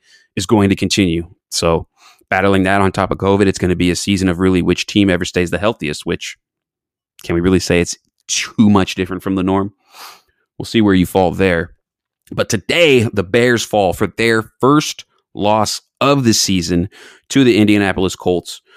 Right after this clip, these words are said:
The Colts coming out on top nineteen to eleven. Ironically enough, or not ironically enough, I should say, but surprisingly enough, at least to me, this Colts defense coming into this game was leading the league in terms of fewest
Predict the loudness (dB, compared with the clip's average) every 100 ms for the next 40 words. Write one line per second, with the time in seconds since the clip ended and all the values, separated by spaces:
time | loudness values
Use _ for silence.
0 | _ -12 -8 -2 -2 -2 -2 2 4 4
1 | 2 0 -4 -4 -2 -2 -2 -2 -6 -4
2 | -2 -2 -4 -4 -2 -2 0 0 -2 -6
3 | _ -20 -20 _ _ _ _ 0 2 4
4 | 4 2 2 2 4 2 2 2 4 4
5 | 4 2 2 2 0 -4 -2 -2 0 -2
6 | -4 -4 -4 -4 -2 0 4 4 6 4
7 | 2 0 -4 -4 0 2 0 -2 0 2
8 | 0 -4 -4 -2 0 2 0 0 2 2
9 | 2 -2 -4 -8 -8 -2 2 2 2 2
10 | 4 4 0 0 0 0 -2 -6 -6 -6
11 | -4 -4 -2 2 2 2 0 _ _ -4
12 | -2 0 2 2 0 -10 _ _ _ _
13 | -4 -4 0 2 2 0 -2 -2 -2 _
14 | 2 4 4 0